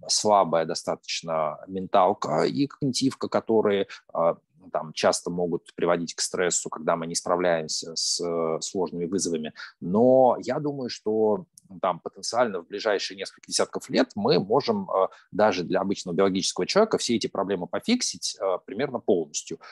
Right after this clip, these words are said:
Так же, как, э, там, мы более-менее пофиксили, ну, не знаю, там, стоматологию, а,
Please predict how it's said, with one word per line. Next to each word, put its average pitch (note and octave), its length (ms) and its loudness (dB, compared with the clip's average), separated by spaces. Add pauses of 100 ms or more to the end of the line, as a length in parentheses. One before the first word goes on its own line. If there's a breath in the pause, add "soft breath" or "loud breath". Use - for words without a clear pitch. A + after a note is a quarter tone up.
(160 loud breath)
Так C3+ 200 2
же, G2+ 80 -4
как, - 340 0
э, F2+ 520 0
там, D#2 140 -8
мы A2 140 -4
более-менее G2+ 440 -2
пофиксили, F2 960 0 (280)
ну, A3 60 -4
не F2+ 80 -8
знаю, - 240 -4
там, - 120 -10
стоматологию, G#2 1040 4 (240 loud breath)
а, E2 240 4